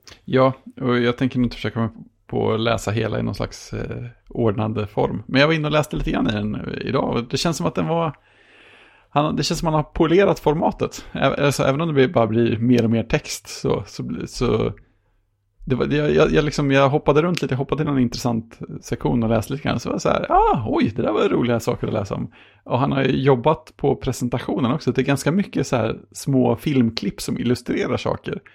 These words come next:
Och sånt är ju jättenyttigt när det gäller liksom dra och släpp och hur man kan ställa in, eh, skrivbord och,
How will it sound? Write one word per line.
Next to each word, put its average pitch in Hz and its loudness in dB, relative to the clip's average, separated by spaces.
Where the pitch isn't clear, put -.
Och - -4
sånt - -2
är 117 2
ju 107 0
jättenyttigt - -2
när 113 -4
det 107 -2
gäller 107 -4
liksom 104 -4
dra 110 0
och 107 0
släpp - -4
och 107 0
hur 110 0
man 107 -2
kan 107 -4
ställa 104 -2
in, 104 -2
eh, 110 -2
skrivbord 57 -4
och, 57 0